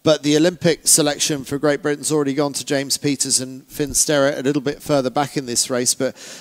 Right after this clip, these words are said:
Grummet and Hawes putting a, a real marker down for, uh, of their intent for the Los Angeles twenty twenty-eight campaign, uh, four years from now.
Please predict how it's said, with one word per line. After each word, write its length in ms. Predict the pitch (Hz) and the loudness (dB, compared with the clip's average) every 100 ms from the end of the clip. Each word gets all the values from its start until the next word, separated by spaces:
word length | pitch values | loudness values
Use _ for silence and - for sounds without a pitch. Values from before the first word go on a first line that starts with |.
| - - | -10 2
Grummet 300 | 180 170 147 | 4 4 -2
and 100 | 143 | 0
Hawes 360 | 165 156 131 | 2 4 2
putting 640 | - _ - 156 139 139 143 | -2 _ -2 0 0 -4 -10
a, 200 | 131 131 135 | -6 -4 -2
a 100 | 135 | 0
real 280 | 165 156 | 2 2
marker 380 | 143 156 147 - | 4 2 2 0
down 400 | 139 135 127 123 | 0 2 0 -4
for, 460 | - 139 131 127 135 | -8 -2 0 0 0
uh, 160 | 139 - | -2 -4
of 140 | 143 156 | -2 4
their 200 | 160 151 | 6 6
intent 440 | 131 - 139 135 | 0 -2 -2 -4
for 160 | - 135 | -8 0
the 300 | 127 123 135 | 2 2 0
Los 240 | 143 - | -2 0
Angeles 560 | 147 139 123 135 131 - | 0 -2 -4 -2 -2 -2
twenty 260 | - 135 | -2 -4
twenty-eight 540 | 127 - 127 135 143 - | -4 -4 0 0 0 -2
campaign, 600 | 127 123 110 120 120 113 - - - - _ - | -4 -4 -2 -2 -2 -8 -20 -20 -20 -20 _ -2
uh, 220 | 123 117 | 0 0
four 340 | - - 131 | -2 -2 0
years 340 | 127 147 131 - | 2 4 2 0
from 220 | 120 107 | -4 -6
now. 260 | 101 92 | -6 -6